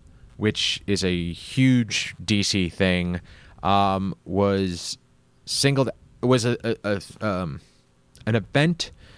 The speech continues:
that happened out of continuity, so they could tell co-, out of continuity stories, where they go to different universes or they do different things, and look, this is what happens to this type of Batman. And so, like, they are,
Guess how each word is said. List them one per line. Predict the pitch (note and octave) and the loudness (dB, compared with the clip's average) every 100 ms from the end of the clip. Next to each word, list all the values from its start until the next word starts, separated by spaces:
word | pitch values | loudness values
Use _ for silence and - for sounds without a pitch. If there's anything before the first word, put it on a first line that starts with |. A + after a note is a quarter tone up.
| - - | -14 -2
that | A2+ | 0
happened | A2 B2+ B2 - | 2 0 0 0
out | B2+ B2 | 2 2
of | A2+ | 0
continuity, | - C#3 B2 A#2+ C3+ D3+ E3 | -2 -2 0 2 2 2 0
so | - | 0
they | A2+ | -2
could | A2 | 0
tell | - G#2 | 0 0
co-, | - - - A#2+ | -2 -4 -2 2
out | A#2+ | 2
of | - | 2
continuity | B2+ B2 C3+ D3+ | 0 2 0 0
stories, | - F3 F#3 G3+ - _ _ - - - - _ - | 0 0 0 -4 -8 _ _ -20 -20 -20 -20 _ 0
where | A2+ | 2
they | G#2 | 4
go | G2+ F2+ | 2 2
to | |
different | F3+ F#3 E2+ C3+ | 0 -4 -2 -2
universes | C#3+ C#3 C3 B2+ G#2+ | 0 2 0 0 -2
or | F2 | -2
they | F2+ | -2
do | F#2+ | -4
different | G2+ - G2+ | -4 -4 -2
things, | D3 C3+ B2 | 0 0 0
and | A2 | -2
look, | A2 | -2
this | G#2 - | -2 -4
is | F#2 | -2
what | F#2+ | 0
happens | G2 F2+ E2 - | 0 -2 -6 -6
to | F2 | -2
this | A#2+ - | 0 -2
type | - B2 A2 | 0 -2 -2
of | - | -4
Batman. | B2 - B2 A#2 | -4 -2 -2 -2
And | G2+ - - - - | -4 -8 -18 -20 -10
so, | - B2+ A#2 G#2 F#2+ - - - | 2 4 6 4 2 -4 -8 0
like, | B2+ A2 | 0 2
they | C#3 E3+ | 4 4
are, | C#3 G#2+ | 4 0